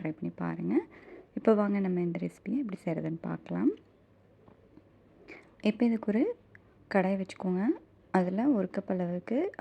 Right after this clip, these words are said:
அவல் சேர்த்துக்கலாங்க. கெட்டி அவல், லேஸ் அவல், நீங்க எது வேணாலும் சேர்த்துக்கலாம். இதை வந்து நல்லா கிறிஸ்பியா வர வரைக்கும் லோ ஃப்ளேம்ல வச்சு நல்லா வறுத்து எடுத்துக்கோங்க. பாருங்க, நம்மளுக்கு நல்லா கிறிஸ்பி ஆயிருச்சு. அப்பதான் நம்மளுக்கு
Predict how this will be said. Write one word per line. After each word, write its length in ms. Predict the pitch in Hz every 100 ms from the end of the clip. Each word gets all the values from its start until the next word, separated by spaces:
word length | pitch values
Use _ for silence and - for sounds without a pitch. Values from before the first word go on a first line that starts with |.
| 180
அவல் 200 | 170 170
சேர்த்துக்கலாங்க. 580 | 170 - - 165 165 190 359 226
கெட்டி 260 | 185 - 196
அவல், 160 | 185 170
லேஸ் 200 | 175 175
அவல், 160 | 220
நீங்க 160 | 285 185
எது 140 | 170 175
வேணாலும் 320 | 170 175 -
சேர்த்துக்கலாம். 540 | 147 - - 170 226 381 - - - - -
இதை 80 | 214 220
வந்து 200 | 208 311
நல்லா 220 | 233 185 202
கிறிஸ்பியா 360 | 180 - - 214
வர 80 | 190 170
வரைக்கும் 320 | 170 165 262
லோ 80 | 196 180
ஃப்ளேம்ல 340 | - 165 160 160
வச்சு 240 | - 277 277
நல்லா 180 | 170 165
வறுத்து 260 | 160 - 170
எடுத்துக்கோங்க. 460 | - - 160 170 277 - - - - - - - - - _ - -
பாருங்க, 300 | 180 180 285
நம்மளுக்கு 300 | 370 202 - 165
நல்லா 200 | 160 165
கிறிஸ்பி 320 | - 165 - 170
ஆயிருச்சு. 400 | 160 156 151 - 226 403 - _ - - - - - - - - - - - -
அப்பதான் 300 | 208 226 226 269
நம்மளுக்கு 320 | 196 170